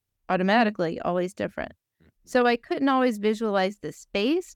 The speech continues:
Speaker 1: but I would think about whether we were far apart,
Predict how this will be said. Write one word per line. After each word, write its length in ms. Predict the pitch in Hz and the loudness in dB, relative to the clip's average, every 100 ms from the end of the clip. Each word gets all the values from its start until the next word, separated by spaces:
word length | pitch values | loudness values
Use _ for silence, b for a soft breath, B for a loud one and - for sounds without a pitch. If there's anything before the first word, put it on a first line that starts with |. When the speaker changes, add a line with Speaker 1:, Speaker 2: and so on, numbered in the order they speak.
| - | -2
Speaker 1:
but 160 | 202 185 | -2 0
I 180 | 202 | 0
would 180 | 202 208 | 0 -2
think 260 | 208 202 208 | -2 -4 -4
about 500 | 185 180 175 165 - | -2 -2 0 -2 -2
whether 320 | 180 185 190 | -2 -2 -4
we 180 | 180 180 | -4 -6
were 120 | 170 | -8
far 340 | - - 69 | -10 -8 -8
apart, 560 | 202 - 285 269 254 | -8 -2 0 2 2